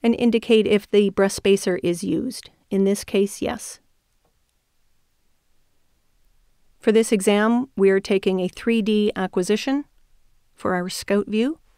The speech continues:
Images are displayed immediately. And the technologist scrolls through the breast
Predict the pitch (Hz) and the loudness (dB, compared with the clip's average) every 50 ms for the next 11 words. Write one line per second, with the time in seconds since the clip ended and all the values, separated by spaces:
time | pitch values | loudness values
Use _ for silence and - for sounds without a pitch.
0 | _ _ _ _ _ _ _ _ _ _ _ _ _ _ _ _ _ _ _ _ | _ _ _ _ _ _ _ _ _ _ _ _ _ _ _ _ _ _ _ _
1 | _ _ _ - _ _ _ _ _ _ _ _ _ _ _ _ _ _ _ _ | _ _ _ -20 _ _ _ _ _ _ _ _ _ _ _ _ _ _ _ _
2 | _ _ _ _ _ _ _ _ _ _ _ _ _ _ _ _ _ _ _ _ | _ _ _ _ _ _ _ _ _ _ _ _ _ _ _ _ _ _ _ _
3 | _ _ _ _ _ _ _ _ _ _ _ _ _ _ _ _ _ _ _ _ | _ _ _ _ _ _ _ _ _ _ _ _ _ _ _ _ _ _ _ _
4 | - 214 208 208 196 202 190 196 185 185 175 185 185 - - - - 196 202 202 | 0 2 2 2 2 2 2 2 0 -2 -2 -4 -6 -6 -6 -4 -2 2 2 2
5 | 196 190 185 190 202 208 220 226 240 - 269 277 311 320 - _ _ _ _ _ | 2 2 0 0 0 0 0 -2 -2 -2 -4 -4 -4 -6 -8 _ _ _ _ _
6 | _ _ _ _ _ _ _ _ _ _ _ _ _ _ _ _ _ _ _ _ | _ _ _ _ _ _ _ _ _ _ _ _ _ _ _ _ _ _ _ _
7 | _ _ _ _ _ _ _ _ _ _ _ _ _ _ _ _ _ _ _ _ | _ _ _ _ _ _ _ _ _ _ _ _ _ _ _ _ _ _ _ _
8 | _ _ _ _ _ _ _ _ _ _ _ _ _ _ _ _ _ _ _ _ | _ _ _ _ _ _ _ _ _ _ _ _ _ _ _ _ _ _ _ _
9 | _ _ _ _ _ _ _ _ _ _ _ _ _ _ _ _ _ _ _ _ | _ _ _ _ _ _ _ _ _ _ _ _ _ _ _ _ _ _ _ _
10 | _ _ _ _ - 220 226 214 208 - 247 220 - 208 202 196 196 185 190 190 | _ _ _ _ -4 0 2 2 2 2 0 0 2 2 2 2 4 2 2 0
11 | - - - - - 214 208 202 196 196 - - - 226 220 220 202 208 190 196 | -2 -4 -10 -4 0 0 2 2 0 -2 -6 -4 0 2 2 2 2 0 0 0
12 | 185 185 190 - - - - - | 0 0 -2 -4 -8 -12 -14 -18